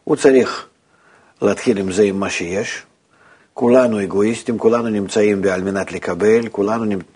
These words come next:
חושבים רק כל אחד על עצמו. יצר האדם ממש כל היום רק על עצמו,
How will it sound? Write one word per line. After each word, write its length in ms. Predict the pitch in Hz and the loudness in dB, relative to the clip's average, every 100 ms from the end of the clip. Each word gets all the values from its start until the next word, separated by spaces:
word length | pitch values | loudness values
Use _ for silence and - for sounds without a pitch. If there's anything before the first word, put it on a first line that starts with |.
| _ _ | _ _
חושבים 420 | - 101 107 107 | -8 -6 -4 -2
רק 160 | 104 104 | 0 -2
כל 200 | - 107 | 0 -2
אחד 260 | 95 101 95 | -2 -4 -6
על 100 | 87 | -6
עצמו. 460 | 85 - 107 113 - _ _ _ _ _ - | -8 -6 -4 -4 -6 _ _ _ _ _ 0
יצר 380 | 98 95 107 95 | 0 2 0 0
האדם 520 | 95 92 95 92 90 | -2 -2 -4 -6 -10
ממש 520 | 85 92 92 - - - - _ _ | -10 -6 -6 -6 -12 -16 -20 _ _
כל 220 | - 127 110 | 0 2 4
היום 280 | 107 107 | 0 0
רק 220 | 98 101 101 | -2 -4 -4
על 80 | |
עצמו, 480 | 87 - 95 98 117 | -6 -10 -10 -6 -6